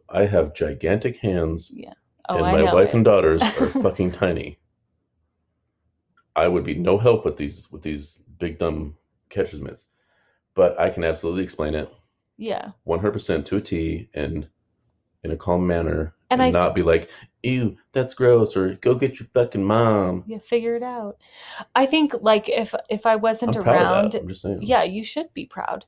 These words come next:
Speaker 2: I think if I wasn't around, like, if I was on a contract or if you were a single father, you could, you could do it and she
Speaker 1: Oh,
Speaker 2: would
Speaker 1: I
Speaker 2: go
Speaker 1: could
Speaker 2: to
Speaker 1: totally
Speaker 2: you.
Speaker 1: do it. I
Speaker 2: But
Speaker 1: could
Speaker 2: I
Speaker 1: totally do
Speaker 2: think,
Speaker 1: it.
Speaker 2: I think because I'm here and because she can come to me, that's why she does.
Speaker 1: Absolutely.
Speaker 2: Yeah.
Speaker 1: I'm,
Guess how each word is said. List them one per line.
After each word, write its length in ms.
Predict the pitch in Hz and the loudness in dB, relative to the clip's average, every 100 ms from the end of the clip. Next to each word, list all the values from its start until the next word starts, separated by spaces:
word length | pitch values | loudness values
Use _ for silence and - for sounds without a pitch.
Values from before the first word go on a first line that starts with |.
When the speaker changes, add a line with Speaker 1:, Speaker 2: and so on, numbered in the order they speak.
| _ _ | _ _
Speaker 2:
I 80 | 233 | -2
think 200 | 240 285 | 0 0
if 120 | 285 | 2
I 80 | 233 | 2
wasn't 380 | 190 202 202 214 | 4 2 2 -2
around, 420 | 202 175 180 190 | -2 -2 0 0
like, 200 | 190 185 | -2 -6
if 100 | 185 | -6
I 120 | 190 180 | -2 -2
was 120 | 180 | -2
on 120 | 190 | -6
a 60 | - | -8
contract 600 | - 190 185 185 175 185 | -2 -2 0 -2 -2 -2
or 100 | 165 | -4
if 120 | 165 | -4
you 120 | 180 | -6
were 100 | 175 | -4
a 60 | 175 | -6
single 320 | 175 190 165 | -6 -6 -6
father, 340 | 165 170 170 190 | 0 2 2 0
you 280 | 185 220 | 0 -2
could, 320 | 233 220 185 180 _ - | -2 -2 -2 -4 _ -12
you 160 | - 240 | 0 0
could 200 | 247 202 | 2 0
do 140 | 185 | 4
it 140 | 190 - | 4 4
and 120 | 196 | 0
she 200 | - - | 0 4
Speaker 1:
Oh, 40 | 233 | 6
Speaker 2:
would 120 | 226 | 4
Speaker 1:
I 20 | |
Speaker 2:
go 180 | 180 165 | 4 2
Speaker 1:
could 120 | 165 | 2
Speaker 2:
to 60 | - | 2
Speaker 1:
totally 200 | - - | 4 4
Speaker 2:
you. 60 | |
Speaker 1:
do 80 | - - | -2 -6
it. 60 | - _ - _ | -12 _ -20 _
I 60 | 190 | 0
Speaker 2:
But 80 | 226 | 4
Speaker 1:
could 40 | |
Speaker 2:
I 60 | 226 | 6
Speaker 1:
totally 220 | - 240 | 6 4
do 40 | 226 | 2
Speaker 2:
think, 100 | - - | -2 -6
Speaker 1:
it. 60 | _ _ | _ _
Speaker 2:
I 120 | 208 | 0
think 240 | 208 226 208 | 0 -2 -2
because 340 | 196 - 190 | -4 -2 0
I'm 160 | 185 180 | 0 -4
here 360 | 180 - 185 202 | -8 -8 -4 -4
and 100 | - | -2
because 340 | 202 196 196 | 2 2 0
she 160 | 185 - | -4 -6
can 320 | - 180 170 | -8 -8 -6
come 220 | 180 202 | -4 -4
to 140 | 196 220 | -4 -4
me, 240 | 226 233 226 | -4 -4 -2
that's 320 | - 180 - | -2 -2 0
why 140 | - | -2
she 200 | - - | -2 -6
does. 420 | - - - - - _ - - | -8 -8 -8 -14 -20 _ -20 0
Speaker 1:
Absolutely. 720 | 87 80 85 85 90 98 113 - | 0 2 2 4 4 4 2 -2
Speaker 2:
Yeah. 160 | - 71 | -6 -4
Speaker 1:
I'm, 260 | 80 78 | 0 -2